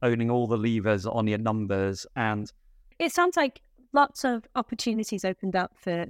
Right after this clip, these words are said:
Speaker 2: for the team. And it's interesting because I think so many agency leaders want to be in a similar position as you've been in,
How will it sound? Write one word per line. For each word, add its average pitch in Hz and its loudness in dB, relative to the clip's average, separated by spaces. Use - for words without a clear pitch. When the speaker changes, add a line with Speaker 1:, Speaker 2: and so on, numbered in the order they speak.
Speaker 2:
for 196 -2
the 175 -6
team. - -6
And 196 0
it's - -2
interesting 240 0
because 185 -4
I 196 2
think 220 -2
so 220 2
many 220 0
agency 196 -4
leaders 185 -4
want 190 -2
to 196 -8
be 190 -2
in 175 -2
a 175 -6
similar 180 -4
position - -8
as 170 2
you've 185 -2
been 165 -2
in, 190 -6